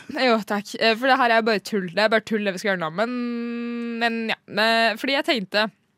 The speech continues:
eh, jeg har masse bordtennisballer, eh, og jeg har tusj. Eh, hva kan man gjøre med det? Jo, man kan skrive ting på bordtennisballen. Så jeg tenkte,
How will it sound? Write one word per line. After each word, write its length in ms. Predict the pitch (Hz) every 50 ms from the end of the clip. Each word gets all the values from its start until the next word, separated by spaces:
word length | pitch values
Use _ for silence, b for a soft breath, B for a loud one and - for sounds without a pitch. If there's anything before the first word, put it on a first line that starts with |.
| _ _ _ _ _ _ _ _ _ _ _ _ _ _ - _ _ _
eh, 360 | - 190 180 175 180 180 180 190 b b b b b b
jeg 100 | - 214
har 120 | 233 240
masse 320 | 262 277 269 - - - 220
bordtennisballer, 960 | 208 208 190 - 180 180 180 180 175 185 - - 185 190 185 190 233 311 359 b b b b b b b b b _
eh, 140 | - 208 214
og 100 | 208 220
jeg 120 | 214 220
har 100 | 214 208 208 _
tusj. 240 | - 202 170 - - - - - _ _ _ _ _ b b b b b b b b -
Eh, 440 | 196 202 202 196 196 196 190 190 185 180
hva 140 | 180 196 208
kan 100 | - 220 226
man 80 | 226
gjøre 100 | 214 202
med 120 | 196 214 262
det? 80 | - -
Jo, 160 | 254 294 -
man 120 | - 226 220 214
kan 80 | 214
skrive 300 | - _ 240 220 185 165
ting 180 | - 175 175 190
på 80 | 208
bordtennisballen. 540 | 208 220 202 180 160 160 156 _ 160 165 170 180
Så 80 | 220
jeg 80 | 214 269 262
tenkte, 180 | 240 269 294